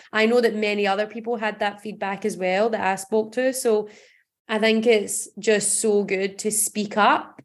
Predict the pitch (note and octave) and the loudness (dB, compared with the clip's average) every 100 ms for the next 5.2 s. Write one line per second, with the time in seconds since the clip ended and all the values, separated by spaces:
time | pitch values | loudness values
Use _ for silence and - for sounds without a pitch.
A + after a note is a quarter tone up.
0 | _ - G3 F3 G3+ F#3+ G3+ F#3 G3 G3 | _ -4 -2 0 0 2 2 2 0 0
1 | - G3+ G3 G#3+ G#3+ G#3+ G3 G3 G3 G3 | 0 0 2 2 2 -4 -2 -2 -2 -4
2 | - G#3 G3+ G3+ G3+ G3+ - _ F#3 E3+ | -8 -2 2 2 -2 -6 -20 _ -14 -8
3 | G3 G3+ G3 G3+ F#3+ F#3+ - F#3 G3 - | -8 -4 0 2 2 0 -4 -2 -2 -2
4 | A3+ G#3+ G#3+ G#3 G#3+ G#3+ A3 A3 A#3 B3+ | -2 0 0 0 0 -2 -4 -4 -4 -4
5 | D4 | -4